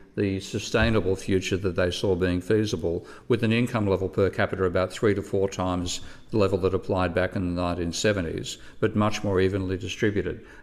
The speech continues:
That would have been feasible. Because we ignored them for two gen-, two generations, you know, two times twenty-five years, we've quadrupled the population of the, of the planet pretty closely, maybe, maybe not quadrupled, but certainly three times,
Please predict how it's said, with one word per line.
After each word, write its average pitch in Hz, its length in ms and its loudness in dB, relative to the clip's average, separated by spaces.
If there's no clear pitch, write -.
That 120 160 0
would 110 100 2
have 98 100 2
been 95 180 0
feasible. 92 580 -2
Because 123 300 0
we 113 140 4
ignored 110 340 2
them 110 120 0
for 104 120 -6
two 113 320 4
gen-, 101 320 0
two 123 200 2
generations, 98 960 0
you - 80 -2
know, 90 60 -2
two 107 220 2
times 90 320 -2
twenty-five 95 600 -4
years, 107 500 -2
we've 107 320 2
quadrupled 117 600 2
the 92 80 -2
population 98 640 -2
of 92 120 -8
the, - 60 -10
of 95 140 -4
the 95 80 -2
planet 117 560 -2
pretty 110 240 0
closely, 123 560 -4
maybe, 107 340 2
maybe 104 280 2
not 101 200 -2
quadrupled, 101 480 2
but 98 120 -4
certainly 101 380 0
three 95 300 -2
times, 107 640 -2